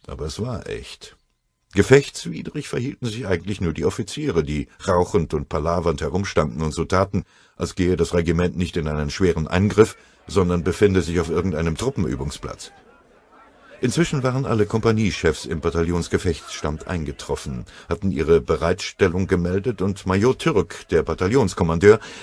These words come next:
hatte die Meldungen mit gespielter Ruhe und Gelassenheit entgegengenommen. Jetzt winkte er die Kompaniechefs herbei und sah auf sein Handgelenk.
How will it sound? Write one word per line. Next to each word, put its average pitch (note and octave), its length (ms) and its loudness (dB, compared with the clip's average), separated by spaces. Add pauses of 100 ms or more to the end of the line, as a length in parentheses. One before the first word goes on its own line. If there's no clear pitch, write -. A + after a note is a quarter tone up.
(140)
hatte A#2 260 2
die C#3+ 140 -4
Meldungen A#2+ 640 2
mit G2+ 260 -4
gespielter C3 640 0
Ruhe G#2 540 0
und F#2 260 -6
Gelassenheit D2+ 720 -2
entgegengenommen. B1 800 -8 (1040)
Jetzt G2+ 420 2
winkte A#2 320 2
er D#2+ 140 0
die E2 80 -6
Kompaniechefs F#2 640 -2
herbei D#2+ 420 0
und C2+ 160 -8
sah E2 140 0
auf C2+ 140 -6
sein D#2+ 180 -4
Handgelenk. D#2 520 -6